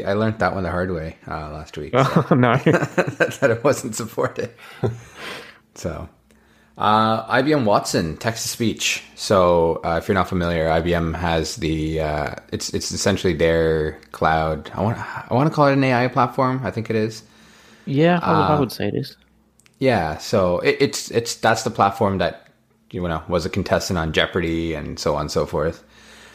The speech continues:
Speaker 1: Uh, so I B M Watson's text-to-speech, uh, engine is now supported in Home Assistant. So that's kinda cool.
Speaker 2: Mm.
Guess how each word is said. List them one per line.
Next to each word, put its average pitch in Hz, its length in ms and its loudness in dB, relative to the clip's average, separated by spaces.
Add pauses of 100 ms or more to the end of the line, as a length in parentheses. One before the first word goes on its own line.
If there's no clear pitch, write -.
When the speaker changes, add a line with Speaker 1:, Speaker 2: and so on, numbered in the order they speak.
(140)
Speaker 1:
Uh, 85 520 4
so - 200 -6
I 113 100 4
B 117 100 6
M 110 100 6
Watson's 90 500 2
text-to-speech, - 1000 -2
uh, 76 260 0
engine 107 340 4
is 90 240 0
now 92 160 2
supported - 540 0 (180)
in 87 220 2
Home 90 240 0
Assistant. - 440 -4 (220)
So - 320 -8 (200)
that's - 180 2
kinda - 200 -2
cool. 92 320 -2 (520)
Speaker 2:
Mm. 143 240 2